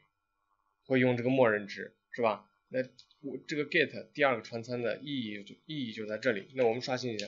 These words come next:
看一下，大家发现，哎，我们现在返回的是这个 F name，F name 并没有出现在这个 query 里，那它会，就会用这个默认值，是吧？那如果你没有默认值的话，它就返回一个空就行了，它也不会报错，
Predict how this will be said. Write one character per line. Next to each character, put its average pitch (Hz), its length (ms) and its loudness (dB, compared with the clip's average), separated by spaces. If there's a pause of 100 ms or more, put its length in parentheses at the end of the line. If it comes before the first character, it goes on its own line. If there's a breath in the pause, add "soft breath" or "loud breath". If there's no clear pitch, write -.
看 110 160 -6
一 104 40 -14
下， 104 80 -16 (440 loud breath)
大 127 120 0
家 113 100 2
发 113 120 -4
现， 107 220 -6 (240)
哎， 113 240 0 (500)
我 120 100 0
们 139 120 0
现 165 180 -2
在 165 100 6
返 104 300 2
回 113 80 0
的 120 100 0
是 123 140 -8
这 123 100 -6
个 110 120 -6
F 117 280 -4
name，F 131 920 -2
name 120 300 2
并 160 200 0
没 139 80 2
有 127 160 4
出 147 220 -10
现 139 240 0
在 135 260 2
这 127 80 -12
个 120 100 -6
query 127 320 2
里， 107 280 -8 (380)
那 123 120 -4
它 127 200 -2
会， 123 160 -6
就 123 160 0
会 113 160 -4
用 107 220 -8
这 113 100 -10
个 104 80 -12
默 110 180 -4
认 104 160 -4
值， - 220 -12 (400)
是 127 60 -4
吧？ 110 240 0 (220 loud breath)
那 190 120 2
如 185 200 2
果 147 180 6
你 131 160 2
没 151 120 4
有 208 120 4
默 180 180 6
认 151 120 4
值 123 120 -4
的 123 80 -2
话， 120 140 -8
它 139 160 -4
就 151 80 -2
返 104 180 -6
回 117 140 -2
一 - 20 -4
个 117 100 -6
空 143 280 -8
就 120 100 -8
行 101 180 -14
了， 101 160 -16
它 135 60 -6
也 123 60 -2
不 110 120 -8
会 117 100 -8
报 113 200 -6
错， - 300 -8